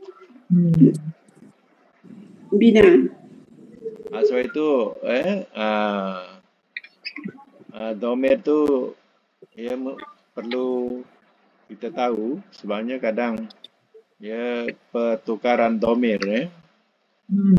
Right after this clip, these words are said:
Speaker 3: Ah, contoh kadang, ah, bila biasalah, kalau ada berita kematian, ya, ah, kita kadang hantar doa, ya, yang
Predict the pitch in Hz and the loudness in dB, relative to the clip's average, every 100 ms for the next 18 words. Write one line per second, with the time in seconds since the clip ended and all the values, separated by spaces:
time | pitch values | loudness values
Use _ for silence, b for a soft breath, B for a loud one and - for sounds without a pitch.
0 | 170 113 123 127 147 135 123 139 147 151 | 6 0 -4 -4 0 0 2 0 -2 -6
1 | - 117 110 107 107 107 107 - _ _ | -8 -6 -4 -6 -8 -14 -16 -20 _ _
2 | _ _ _ _ _ _ _ - 107 113 | _ _ _ _ _ _ _ -14 -10 -4
3 | 117 117 113 113 107 110 104 123 117 107 | -2 -2 -2 -2 0 0 0 -2 0 -2
4 | - _ _ _ _ - 107 107 104 104 | -6 _ _ _ _ -16 -10 -6 -6 -8
5 | _ _ _ _ - 107 101 107 104 104 | _ _ _ _ -18 -14 -8 -6 -4 -4
6 | 101 95 98 - - _ _ _ _ _ | -4 -6 -8 -10 -14 _ _ _ _ _
7 | _ 113 101 110 - 107 104 101 98 104 | _ -16 -12 -12 -8 -6 -4 -6 -8 -6
8 | 98 98 107 104 101 101 98 98 101 123 | -6 -4 -2 0 2 2 0 -4 -2 -2
9 | 214 - _ _ _ _ - 98 101 101 | -4 -8 _ _ _ _ -12 -10 -10 -10
10 | 104 110 107 113 110 98 95 98 95 95 | -6 -2 -2 -2 -4 -6 -2 -2 0 -2
11 | 104 127 151 - _ _ _ _ _ _ | 0 -2 -2 -10 _ _ _ _ _ _
12 | 107 113 131 117 110 113 | -8 -6 -4 -2 -2 -2